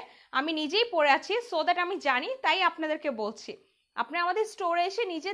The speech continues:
দেখে শুনে কিন্তু নিয়ে যেতে পারেন। এই থ্রি পিসটির মধ্যে অনেক অনেক কালার অ্যাভেলেবল রয়েছে। আমি আমার প্রিভিয়াস একটা ভিডিওতেও কিন্তু এই থ্রি পিসটি দেখিয়েছিলাম, যারা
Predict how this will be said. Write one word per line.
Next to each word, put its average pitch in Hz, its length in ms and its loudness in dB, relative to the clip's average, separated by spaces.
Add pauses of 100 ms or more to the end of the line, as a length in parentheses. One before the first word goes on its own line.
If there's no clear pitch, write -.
দেখে 320 180 -4 (100)
শুনে 370 260 -4
কিন্তু 370 260 -4
নিয়ে 277 180 -2
যেতে 233 220 -6
পারেন। 185 160 -6 (360)
এই 370 100 0
থ্রি 427 160 2
পিসটির 427 300 -4
মধ্যে 427 160 -2 (160)
অনেক 381 200 -4 (140)
অনেক 370 220 -4
কালার 311 260 2
অ্যাভেলেবল 320 420 -2
রয়েছে। 320 220 -2 (460)
আমি 302 180 0
আমার 392 120 0 (120)
প্রিভিয়াস 370 420 0 (100)
একটা 403 140 -2 (120)
ভিডিওতেও 359 400 -2 (120)
কিন্তু 403 240 -4 (180)
এই 320 120 -2
থ্রি 349 160 -6
পিসটি 370 240 -6 (120)
দেখিয়েছিলাম, 277 600 -2 (840)
যারা 285 160 8